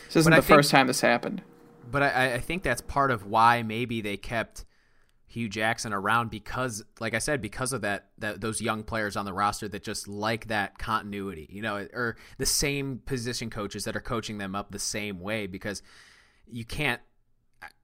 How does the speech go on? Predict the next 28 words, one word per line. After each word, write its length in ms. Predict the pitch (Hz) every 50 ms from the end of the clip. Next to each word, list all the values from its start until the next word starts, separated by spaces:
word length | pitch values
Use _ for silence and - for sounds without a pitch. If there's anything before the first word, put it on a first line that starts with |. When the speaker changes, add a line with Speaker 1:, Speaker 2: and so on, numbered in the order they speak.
| _ - - -
Speaker 2:
I, 60 | 135 135
there's 200 | 127 170 170 -
been 140 | - 165 143
guy, 240 | 127 143 147 147
like, 200 | 107 147 139 - -
all 160 | - 151 165
those 220 | 175 185 180 160 127
guys 360 | - 135 127 131 139 147 143
or 80 | 147 123
all 100 | 123 135
those 120 | 131 123
previous 380 | - - - 131 135 139 135 -
Browns 300 | - 123 113 120 120 -
draft 260 | - 117 113 117 -
picks 180 | 139 135 131
that 140 | - 117 104
don't 240 | - 113 117 120 -
turn 240 | - - 123 117 104
out 360 | 98 98 113 123 135 - -
because 640 | 110 123 107 - - - 107 139 165 170 143 120
of 100 | 107 113
all 140 | 120 120 123
the 80 | 117 110
turnover 540 | - - 135 131 131 135 123 113 117 110 104
from 200 | - 123 120 120
a 40 |
coaching 400 | - - - 123 113 - - 139
standpoint. 600 | 135 - - 156 151 156 147 - 165 160 170 -